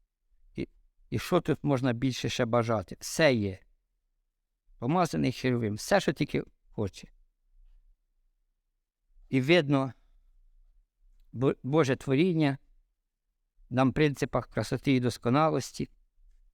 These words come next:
Все досконало. Але захотілося більше. Читаю дальше.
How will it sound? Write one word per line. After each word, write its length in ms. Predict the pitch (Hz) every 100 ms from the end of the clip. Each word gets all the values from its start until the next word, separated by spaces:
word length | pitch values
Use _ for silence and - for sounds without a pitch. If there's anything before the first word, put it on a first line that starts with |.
| _ _ _
Все 200 | - 160
досконало. 720 | 139 - - 127 117 107 113 - _ _ _ _ _ _ _ - _ _ _ _ _ _ -
Але 320 | 127 139 147 - _ _
захотілося 640 | 127 139 - 165 151 131 131
більше. 520 | 117 127 110 - - - _ _ _ _ _ _ _ _ -
Читаю 440 | 135 - 135 123
дальше. 460 | 120 120 101 -